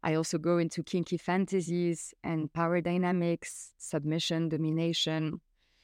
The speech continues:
And what I love about poetry is that I can, I can express through images and metaphors. So to go beyond subjects that are still taboo for us.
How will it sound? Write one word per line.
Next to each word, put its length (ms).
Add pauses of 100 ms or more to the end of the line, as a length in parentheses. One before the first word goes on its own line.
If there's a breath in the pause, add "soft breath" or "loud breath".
(300 soft breath)
And 120
what 120
I 60
love 260
about 300
poetry 640
is 140
that 160
I 80
can, 480 (840)
I 100
can 200
express 640
through 280
images 480
and 140
metaphors. 840 (380 soft breath)
So 480
to 100
go 200
beyond 600
subjects 480
that 100
are 120
still 520 (120)
taboo 380
for 240
us. 380